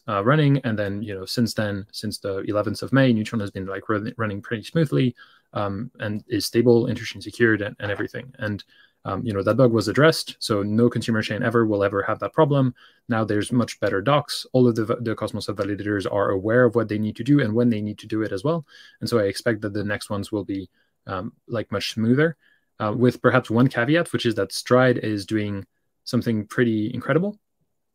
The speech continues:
by migrating an existing chain to, um, I C S. And so that's sort of, like, the other scenarios. Uh, they're, they'll, they, they will be the first to do that other scenario. And so they may encounter some complications there, um, that, that will help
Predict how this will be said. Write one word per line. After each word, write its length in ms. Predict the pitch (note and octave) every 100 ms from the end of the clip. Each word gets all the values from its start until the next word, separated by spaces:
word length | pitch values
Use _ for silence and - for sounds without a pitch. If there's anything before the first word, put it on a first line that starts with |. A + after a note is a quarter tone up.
| - - -
by 360 | B2 A2 G#2+ A2+
migrating 560 | A#2 B2 B2 B2 A#2
an 80 | G#2
existing 600 | G2+ A2+ G#2+ B2 - A2+
chain 460 | - A#2 G2+ G2 -
to, 460 | - A#2 A2 G#2+ A#2
um, 240 | G#2 G2
I 120 | G#2+ G#2+
C 180 | - -
S. 140 | -
And 100 | A2
so 80 | -
that's 300 | G#2+ A#2 -
sort 260 | - A#2+ A#2
of, 60 |
like, 100 | A2
the 140 | G#2 -
other 200 | A#2 C3+
scenarios. 580 | - A#2 B2 E3 E3+ - - - _
Uh, 100 | G#2+
they're, 200 | G#2 A2+ B2
they'll, 280 | A#2 A#2+ A#2+
they, 280 | B2 A#2+ B2
they 180 | A#2 A#2
will 180 | B2
be 100 | B2
the 80 | B2
first 420 | - B2 B2 - -
to 160 | A2+
do 220 | G2 B2 A#2+
that 180 | G#2+ - -
other 220 | A2+ B2+
scenario. 440 | C#3 C#3 D#3 F3+
And 120 | A#2
so 180 | A#2 A2 - - _
they 120 | B2 A#2
may 340 | A#2 A#2 B2
encounter 640 | B2 G2+ A2 G#2+ - G#2
some 380 | G2 A2 G2+ G#2 - _ -
complications 640 | A2+ A#2 C#3+ C#3 C3+ A#2+
there, 260 | A#2+ A2 - _ _ -
um, 240 | G2 G2
that, 240 | G#2+ G#2 -
that 140 | G2+ -
will 220 | A#2 A2
help 380 | G#2 G#2+ G2+ -